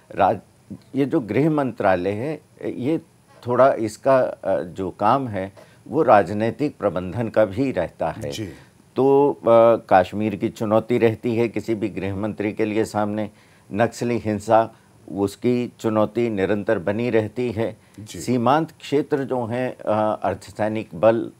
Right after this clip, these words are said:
Speaker 1: गृह मंत्रालय के भीतर ही आते हैं, तो सीमांत क्षेत्रों की अपनी समस्याएं हैं, वहाँ ब-, बड़ी चौकसी की आवश्यकता रहती है। तो, अ, कुल मिलाकर के जो राजनीतिक प्रबंधन है उसके लिए अमित शाह जी के पास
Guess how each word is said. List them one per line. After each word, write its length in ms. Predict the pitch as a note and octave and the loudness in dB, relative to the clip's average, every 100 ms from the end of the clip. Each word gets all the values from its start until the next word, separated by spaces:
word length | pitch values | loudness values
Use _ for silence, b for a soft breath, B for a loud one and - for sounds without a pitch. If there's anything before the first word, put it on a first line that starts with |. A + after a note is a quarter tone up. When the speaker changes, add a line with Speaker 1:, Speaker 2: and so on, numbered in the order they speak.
| - | -12
Speaker 1:
गृह 260 | E2+ G2+ | -4 -4
मंत्रालय 560 | G2 G#2+ G2 G2+ F#2+ G#2+ | -2 -6 0 2 2 -2
के 120 | A2 | -2
भीतर 400 | F2+ F2+ F#2+ G#2 | -4 -6 -2 -2
ही 220 | F#2+ G2 | -2 -4
आते 260 | F2 D#2+ A#2 | -4 -4 -4
हैं, 220 | A#2+ F2 B B B B _ | -6 -6 B B B B _
तो 200 | D3+ D#3 | 4 4
सीमांत 560 | D#3 - A#2 C3 D#3+ D#3+ | 4 -2 0 2 0 -2
क्षेत्रों 480 | - A#2+ A#2+ B2+ C3 | -6 -6 -4 -4 -4
की 180 | B2+ - | -6 -4
अपनी 400 | - D#2 B2+ A#2+ | -6 -6 -6 -6
समस्याएं 640 | - G#2+ G#2 - B2 C3+ C#3 | -6 -4 -4 -2 0 2 2
हैं, 320 | G#2 G#2+ - b b - | 0 -2 -4 b b -2
वहाँ 260 | G#2 A2+ | 0 2
ब-, 300 | A2 A2 G#2+ | 2 0 0
बड़ी 220 | F#2+ A2+ A#2 | -2 -2 -2
चौकसी 500 | A2 G2 - C#3+ D3 | 0 -2 -2 -4 0
की 120 | C3+ | 4
आवश्यकता 580 | F#2 F#2+ - G#2+ - G2+ | 4 2 -4 -4 0 0
रहती 400 | E2+ E2 A#2+ G#2+ | -2 -4 -2 0
है। 240 | F#2+ F2 b b b _ | -2 -4 b b b _
तो, 320 | D3 D#3 D#3+ | 4 6 6
अ, 80 | - - D3 C#3 C#3+ - | 2 2 4 4 4 0
कुल 160 | E3+ G3 | 0 2
मिलाकर 560 | F#3 D3+ G#2 G2 G#2 F2+ | 2 6 6 6 0 -2
के 380 | - F2+ G#2+ B2 b b _ - | -4 -4 -4 -6 b b _ -8
जो 200 | A2 C#3 | 0 6
राजनीतिक 680 | G#2+ F#2+ F#2 C3 - F#3 - | 6 4 0 -2 -2 -4 0
प्रबंधन 560 | B2+ G#2+ A#2+ C#3 B2+ | 2 2 0 -2 -2
है 140 | B2+ D3 | -4 -4
उसके 480 | - B2 - E3 | -8 -12 -2 0
लिए 360 | D3+ C3 D#3+ E3+ | 0 0 2 2
अमित 360 | - A2 A2 G#2 | -2 -6 -6 -4
शाह 220 | A2+ G#2 | -2 -2
जी 160 | F2+ | -4
के 140 | G2+ G2 | -6 -2
पास 360 | A2 B2 - | 2 2 0